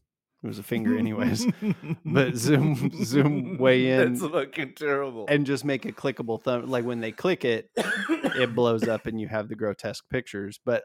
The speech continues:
Speaker 1: otherwise, you just, it's not gonna fuck up somebody's lunchtime on their timeline.
Speaker 2: It should.
Speaker 1: I don't wanna do that to people, though.
Speaker 2: Why not?
Speaker 1: I'm not an
Speaker 2: I wanna
Speaker 1: asshole.
Speaker 2: be that. I wanna, I want us to be those people that are just like, <gasps> "Oh my God, look at this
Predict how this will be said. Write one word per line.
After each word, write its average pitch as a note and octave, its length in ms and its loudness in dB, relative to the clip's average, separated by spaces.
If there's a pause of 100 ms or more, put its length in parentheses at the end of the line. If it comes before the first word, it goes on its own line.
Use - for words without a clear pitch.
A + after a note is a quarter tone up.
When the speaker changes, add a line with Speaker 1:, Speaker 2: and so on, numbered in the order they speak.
Speaker 1:
otherwise, G#2 880 -2
you A2 160 -8
just, G#2 480 -8 (1160)
it's C3 160 -6
not C3 160 -2
gonna A2 160 -6
fuck A2 280 -6
up G#2 140 -6
somebody's G2+ 460 -6
lunchtime G2+ 600 -6
on F#2+ 100 -8
their G2+ 100 -12
timeline. G2 560 -6 (200)
Speaker 2:
It G#2+ 100 -8
should. C#3 320 -6 (580)
Speaker 1:
I G#2+ 60 -14
don't G#2 120 -10
wanna G2+ 140 -12
do G2 160 -12
that - 220 -16
to - 60 -20
people, G#2 300 -14
though. G#2+ 140 -8
Speaker 2:
Why A#2 100 -6
not? C#3+ 260 -8 (120)
Speaker 1:
I'm A#2+ 100 -6
not G2+ 140 -2
an F#2+ 80 -8
Speaker 2:
I A#2+ 80 -4
wanna F3+ 100 0 (100)
Speaker 1:
asshole. D#3+ 40 0
Speaker 2:
be F#3 200 -2
that. A2+ 300 -4 (340)
I B2+ 60 4
wanna, F3+ 240 2
I - 60 0
want D#3 160 2
us A#2+ 120 -8
to G#2+ 80 -10
be A#2+ 100 2
those F2+ 180 -2
people G2+ 280 -8
that F2+ 100 -2
are E2 60 -8
just F2+ 240 -8
like, - 200 -2
<gasps> - 40 -8
"Oh D4+ 400 4
my B3+ 320 -8
God, C4 300 -4
look B3+ 100 -12
at - 60 -20
this C4+ 140 -12